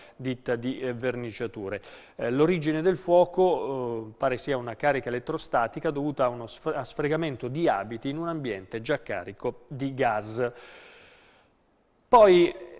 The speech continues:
il, giustamente, il Resto del Carlino questa mattina dedica una pagina a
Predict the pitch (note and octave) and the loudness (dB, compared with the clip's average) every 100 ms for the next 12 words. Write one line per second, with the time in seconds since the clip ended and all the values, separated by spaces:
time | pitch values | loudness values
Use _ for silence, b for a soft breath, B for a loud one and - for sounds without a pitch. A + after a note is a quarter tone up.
0 | - F#3 F3+ E3+ D#3+ D#3 F#3 - G3+ F#3 | -4 0 4 6 6 6 2 4 6 6
1 | C#3+ C#3+ C#3+ E3+ - D#3+ D3 F#3 E3+ G3+ | 2 0 0 0 -2 -4 2 2 2 -2
2 | E3 D3 - D#3+ D#3+ F3+ F3+ C3 D3 F3+ | -4 -4 0 0 0 -2 -2 0 2 2
3 | D#3+ D3 D3 E3+ D#3+ D#3+ E3+ D#3+ E3+ E3+ | 2 0 0 0 2 2 2 0 0 2
4 | E3+ D#3+ - - C#3+ C#3+ C#3 C3+ B2+ | 0 -2 -16 -6 2 4 4 2 0